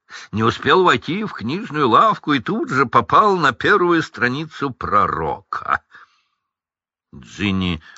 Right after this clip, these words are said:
удивленно вытаращилась на Драко.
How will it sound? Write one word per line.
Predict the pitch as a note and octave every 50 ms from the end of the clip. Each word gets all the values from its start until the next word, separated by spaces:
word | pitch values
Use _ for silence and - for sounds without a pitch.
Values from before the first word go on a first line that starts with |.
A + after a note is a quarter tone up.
| - _
удивленно | - F#2 E2+ D2+ F2 E2 D2 D#2 F2 A#2 C3+ C3+ C#3 C3+ C3 C3 C3 C3 B2+ B2 B2+ - _
вытаращилась | D2+ D2 D#2 D2+ D#2+ G2+ G2+ - G2 F2 F2+ F2 - - F#2 F#2 F#2 F2 - -
на | - D#2 E2+
Драко. | D#2+ - - - - C2+ B1+ A#1+ - - - C#2 -